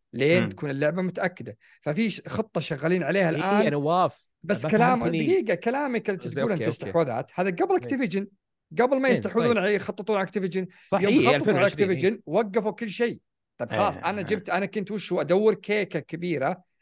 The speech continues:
Speaker 1: عشان أقدر أنافس. أنا ما أقدر أنافس سوني ولا نينتندو إذا ما
Speaker 2: مم.
Speaker 1: كنت أقدر أشتري. ش-،
Speaker 2: صح.
Speaker 1: شفنا ال-، شفنا في أشياء كثيرة طلعت إن سوني جالسة تمنع الشركات الثانية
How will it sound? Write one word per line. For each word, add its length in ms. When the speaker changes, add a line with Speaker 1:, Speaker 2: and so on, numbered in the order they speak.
Speaker 1:
عشان 240
أقدر 440
أنافس. 480
أنا 120
ما 260
أقدر 200
أنافس 220
سوني 400
ولا 200
نينتندو 460
إذا 160
ما 100
Speaker 2:
مم. 60
Speaker 1:
كنت 180
أقدر 280
أشتري. 280
ش-، 160
Speaker 2:
صح. 120
Speaker 1:
شفنا 560
ال-، 260
شفنا 360
في 140
أشياء 260
كثيرة 340
طلعت 460
إن 60
سوني 340
جالسة 300
تمنع 480
الشركات 500
الثانية 760